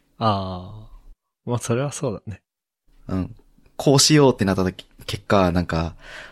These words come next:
Speaker 2: どうにも収集つかない話、話になって、こう、いつどこで何、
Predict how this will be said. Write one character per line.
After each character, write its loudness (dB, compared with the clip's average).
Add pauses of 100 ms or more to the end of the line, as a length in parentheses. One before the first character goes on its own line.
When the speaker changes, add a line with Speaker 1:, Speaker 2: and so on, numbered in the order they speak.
(100)
Speaker 2:
ど 6
う 8
に 6
も 2
収 4
集 2
つ -2
か 2
な 2
い -6 (440)
話、 -2 (180)
話 0
に 0
な -2
っ -10
て、 -6
こ -12
う、 -20 (640)
い -2
つ -2
ど 0
こ 2
で 0
何、 0